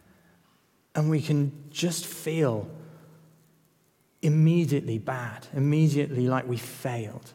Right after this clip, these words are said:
immediately like we've let him down. We can feel like the tax collectors to whom Jesus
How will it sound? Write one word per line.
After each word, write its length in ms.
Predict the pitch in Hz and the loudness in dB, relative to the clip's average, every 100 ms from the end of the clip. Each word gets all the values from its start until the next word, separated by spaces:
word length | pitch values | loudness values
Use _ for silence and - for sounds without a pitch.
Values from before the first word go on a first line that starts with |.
| _ _ _ - | _ _ _ -2
immediately 500 | 160 180 170 170 147 | 2 4 2 0 0
like 260 | 151 147 | 0 0
we've 160 | 139 123 | 0 0
let 240 | 131 139 | 0 -2
him 300 | - 139 127 | -4 -6 -4
down. 340 | 120 123 123 123 - - - _ _ _ _ _ _ _ _ _ _ _ | -2 -4 -6 -10 -14 -20 -20 _ _ _ _ _ _ _ _ _ _ _
We 80 | - | -2
can 140 | 160 160 | 2 0
feel 480 | - 214 226 202 - - | 0 4 8 8 6 0
like 220 | 165 196 | 4 4
the 80 | 196 | 2
tax 480 | 196 - 226 - - | -2 -2 -4 -4 -8
collectors 680 | - 113 - - 107 - - _ _ _ _ _ _ _ _ _ _ _ _ | -6 -6 -6 -14 -14 -16 -20 _ _ _ _ _ _ _ _ _ _ _ _
to 140 | - 135 | -6 -2
whom 260 | 147 151 | 2 2
Jesus 560 | 139 147 151 131 139 127 | 2 0 0 0 -2 -4